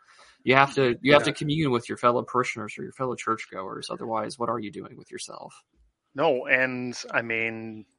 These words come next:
Speaker 2: partly because this is where my parents go, but, um, we, we go to a church that's, you know, a, a theater kids church, right? So it's, it's, um, I know the pastor, we went to school together and, and stuff. So that, that helps too a little bit. But, um,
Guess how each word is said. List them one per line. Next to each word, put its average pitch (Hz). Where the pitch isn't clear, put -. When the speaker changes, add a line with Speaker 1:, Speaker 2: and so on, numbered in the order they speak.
Speaker 2:
partly 147
because 113
this 110
is 104
where 107
my 101
parents 110
go, 98
but, -
um, 95
we, 117
we 117
go 107
to -
a 107
church -
that's, -
you 233
know, 107
a, 127
a 151
theater 113
kids -
church, -
right? 113
So 113
it's, -
it's, -
um, 113
I 175
know 139
the 123
pastor, 117
we 113
went 117
to 113
school 110
together 104
and, 101
and 117
stuff. -
So 208
that, 160
that 123
helps 104
too 120
a 110
little 110
bit. 107
But, 143
um, 139